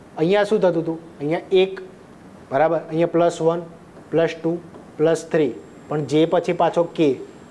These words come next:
બરાબર? તો ટી પછી અહીંયા શું આવશે? યુ. બરાબર? કારણ કે અહીંયા સીધું પ્લસ વન જ છે.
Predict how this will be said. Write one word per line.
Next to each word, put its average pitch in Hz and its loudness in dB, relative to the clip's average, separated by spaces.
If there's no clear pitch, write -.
બરાબર? 175 0
તો 156 0
ટી 185 0
પછી 185 2
અહીંયા 175 0
શું 170 2
આવશે? 135 -2
યુ. 147 0
બરાબર? 160 0
કારણ 151 -2
કે 160 0
અહીંયા 160 0
સીધું 175 -2
પ્લસ 156 0
વન 147 0
જ 143 -4
છે. - -10